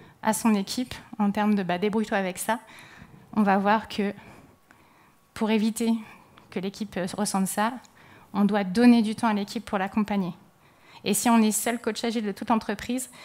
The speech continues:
bah, faut motiver l'entreprise <laughs> à embaucher un deuxième pour pouvoir se faire aider.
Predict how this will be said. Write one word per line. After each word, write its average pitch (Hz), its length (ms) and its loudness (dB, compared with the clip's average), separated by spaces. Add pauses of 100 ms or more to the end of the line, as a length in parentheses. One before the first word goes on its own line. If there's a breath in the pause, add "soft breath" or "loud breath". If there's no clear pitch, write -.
(160 loud breath)
bah, 185 100 -2
faut - 140 -2
motiver 226 420 2
l'entreprise 226 560 0 (240 loud breath)
<laughs> - 260 -12
à 254 60 4
embaucher 233 400 4
un 220 100 4
deuxième 220 400 2
pour 208 140 -6
pouvoir 214 240 -2
se - 80 -10
faire 214 120 -2
aider. 190 260 -4